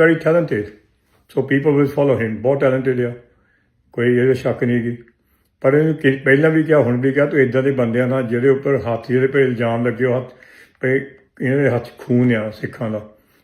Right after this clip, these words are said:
ਬਹੁਤ ਵੱਡੇ ਵੱਡੇ ਇਲਜ਼ਾਮ, ਐਲੀਗੇਸ਼ਨ ਲੱਗੇ ਹੋ। ਤੁਸੀਂ ਜਿਹੜੇ ਫਾਲੋਅਰ ਆ, ਤੁਸੀਂ ਪੁੱਛੋ ਦਲਜੀਤ ਨੂੰ,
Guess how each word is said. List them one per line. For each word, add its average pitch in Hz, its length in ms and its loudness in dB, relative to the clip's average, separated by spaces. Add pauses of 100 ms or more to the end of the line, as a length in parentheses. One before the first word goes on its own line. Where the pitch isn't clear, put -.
(140)
ਬਹੁਤ 131 340 2
ਵੱਡੇ 127 200 4
ਵੱਡੇ 123 240 2
ਇਲਜ਼ਾਮ, 117 380 0
ਐਲੀਗੇਸ਼ਨ 113 440 -4
ਲੱਗੇ 107 220 -8
ਹੋ। 139 80 -2
ਤੁਸੀਂ 135 280 -4
ਜਿਹੜੇ 143 140 2
ਫਾਲੋਅਰ 127 400 0
ਆ, 127 120 2
ਤੁਸੀਂ 139 300 -2
ਪੁੱਛੋ 135 320 -2
ਦਲਜੀਤ 120 360 -4
ਨੂੰ, 139 220 -4